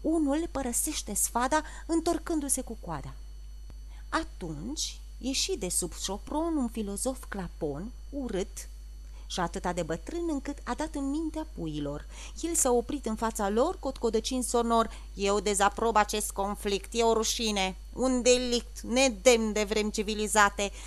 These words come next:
dar așteptăm un viitor când mândrii de chemarea lor cocoșii nu se vor mai bate.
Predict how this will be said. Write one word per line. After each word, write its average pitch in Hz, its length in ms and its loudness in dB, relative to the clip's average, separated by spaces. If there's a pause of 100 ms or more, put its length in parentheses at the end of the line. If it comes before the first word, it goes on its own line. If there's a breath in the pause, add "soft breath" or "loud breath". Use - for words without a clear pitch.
(160 loud breath)
dar 262 180 8
așteptăm 277 500 4
un 277 160 2
viitor 254 600 6
când 247 280 2
mândrii 254 680 4
de 226 100 4
chemarea 226 460 8
lor 240 260 6
cocoșii 233 560 2
nu 233 100 0
se 233 160 8
vor 214 240 4
mai 202 280 4
bate. 180 500 4